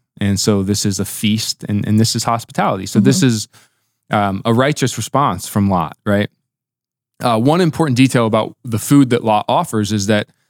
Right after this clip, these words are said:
Speaker 1: it says here that the bread he offers is without yeast.
Speaker 2: Yeah.
Speaker 1: It's unleavened bread.
Speaker 2: Mm-hmm.
Speaker 1: And so this will be the same food that the Israelites will be commanded to make before the Exodus in the next book of the Bible that we get
Speaker 2: Yeah.
Speaker 1: to. And so,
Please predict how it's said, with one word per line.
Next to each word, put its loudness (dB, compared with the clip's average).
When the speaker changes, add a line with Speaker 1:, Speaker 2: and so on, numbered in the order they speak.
Speaker 1:
it 2
says 0
here 2
that 0
the -2
bread 0
he 2
offers 0
is -4
without 0
yeast. -6
Speaker 2:
Yeah. 0
Speaker 1:
It's -4
unleavened 2
bread. -6
Speaker 2:
Mm-hmm. -2
Speaker 1:
And 2
so 0
this 0
will -2
be 4
the 2
same 2
food 2
that 2
the -2
Israelites 2
will 0
be -2
commanded 2
to -4
make 0
before 0
the -4
Exodus -4
in 0
the 2
next 0
book -2
of 0
the 0
Bible -2
that -4
we -2
get -4
Speaker 2:
Yeah. 0
Speaker 1:
to. 0
And 0
so, 2